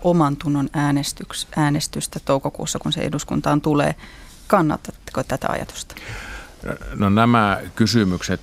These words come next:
Speaker 2: eh, mikä on, mikä on oman tunnon kysymys, eh, sitten, eh, eduskunnassa, kun se aikanaan äänestetään, niin se on sitten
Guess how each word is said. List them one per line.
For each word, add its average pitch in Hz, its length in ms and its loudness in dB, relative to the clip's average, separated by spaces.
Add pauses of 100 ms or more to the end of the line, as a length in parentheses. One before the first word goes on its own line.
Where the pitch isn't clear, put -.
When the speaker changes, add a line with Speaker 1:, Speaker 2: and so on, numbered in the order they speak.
Speaker 2:
eh, 90 380 -4
mikä 98 300 4
on, 87 320 2
mikä 98 300 4
on 90 160 4
oman 98 320 4
tunnon 87 260 0
kysymys, 87 720 -2
eh, 82 340 -4
sitten, 90 440 0
eh, 80 100 -6 (520)
eduskunnassa, 85 840 -2 (500)
kun - 160 -4
se 95 100 -2
aikanaan 90 440 2
äänestetään, 87 760 2
niin 85 140 -2
se - 140 2
on 87 180 2
sitten 80 460 -4